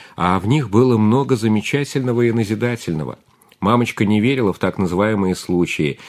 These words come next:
Именно в таких-то стечениях обстоятельств, часто для нас смертных, непостижимых, она видела вмешательство божества в судьбу человеческую.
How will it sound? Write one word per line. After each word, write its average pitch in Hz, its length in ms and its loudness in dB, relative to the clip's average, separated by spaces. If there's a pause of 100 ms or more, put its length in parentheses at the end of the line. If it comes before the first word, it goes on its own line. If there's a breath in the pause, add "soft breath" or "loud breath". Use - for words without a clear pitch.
(120)
Именно 117 440 4
в - 80 -10
таких-то 117 680 0
стечениях 110 840 0
обстоятельств, 101 1000 -2
часто 123 520 -2
для 90 260 -2
нас 92 240 -2
смертных, 104 760 -2
непостижимых, 92 920 0 (260 loud breath)
она 101 220 -2
видела 113 380 0
вмешательство 101 880 -2 (220 loud breath)
божества 92 960 -2
в - 60 -16
судьбу 73 360 -4
человеческую. - 800 -12